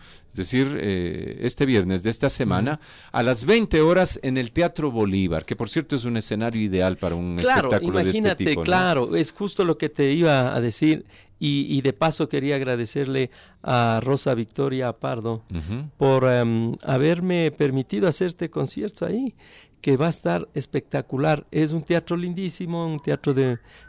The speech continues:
Speaker 2: muy legendario.
Speaker 1: Ujú, así
Speaker 2: Y
Speaker 1: es.
Speaker 2: después del accidente que tuvo,
Speaker 1: Sí.
Speaker 2: está remodelado y, y está lindo. Y nada, pues, eh, eh, el teatro con los boleros de antaño y todo lo demás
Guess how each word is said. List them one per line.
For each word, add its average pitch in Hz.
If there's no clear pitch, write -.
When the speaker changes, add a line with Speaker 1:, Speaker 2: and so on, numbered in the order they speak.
Speaker 2:
muy 147
legendario. 156
Speaker 1:
Ujú, 98
así 82
Speaker 2:
Y 131
Speaker 1:
es. 110
Speaker 2:
después 147
del 156
accidente 151
que 143
tuvo, 151
Speaker 1:
Sí. -
Speaker 2:
está 139
remodelado 135
y, 117
y 117
está 123
lindo. 143
Y 139
nada, 226
pues, 160
eh, 147
eh, -
el 139
teatro 180
con 156
los 143
boleros 165
de 160
antaño 175
y 156
todo 175
lo 165
demás 160